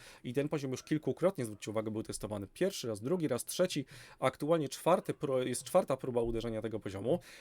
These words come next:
Niemniej, jeśli ten poziom zostanie wybity, a najprawdopodobniej tak się stanie, to widzimy się na głębokim, e, układzie harmonicznym wewnętrznym, czyli to są te poziomy, ostatni poziom wewnętrzny, czyli osiem osiem sześć Fibonacciego.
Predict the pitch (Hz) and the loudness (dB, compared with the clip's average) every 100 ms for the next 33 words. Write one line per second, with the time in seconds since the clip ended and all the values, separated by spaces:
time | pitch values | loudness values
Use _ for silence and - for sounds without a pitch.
0 | - - 127 175 214 110 120 123 120 131 | -18 -6 2 4 4 2 -2 -2 -2 0
1 | 160 143 123 120 120 123 107 107 131 - | 0 -2 -2 -2 0 -2 -2 -4 -6 -2
2 | - 160 247 175 139 123 120 117 110 110 | 2 2 2 0 -2 -2 -2 -2 -2 -6
3 | - 107 101 101 120 - 107 107 123 143 | -6 -6 -4 -2 -2 -4 -6 -4 -2 -2
4 | - 117 123 113 120 120 135 135 139 - | -2 -2 -2 0 2 4 2 -2 -6 -10
5 | - - - 117 117 - 139 127 131 127 | -20 -12 0 2 4 4 4 4 2 0
6 | 131 - 135 123 113 120 120 147 147 - | 0 -2 -6 0 2 2 4 4 4 -2
7 | 104 - 107 117 120 117 - 113 131 147 | -8 -8 -8 -6 -4 -4 -2 0 0 0
8 | 135 - 151 160 135 127 120 110 127 - | 0 2 0 0 -2 -2 -2 -2 -2 -6
9 | 123 123 - 135 139 135 - - 117 113 | -6 -8 -2 0 0 -2 -4 -4 -6 -6
10 | - 110 107 101 233 | -4 0 0 0 -4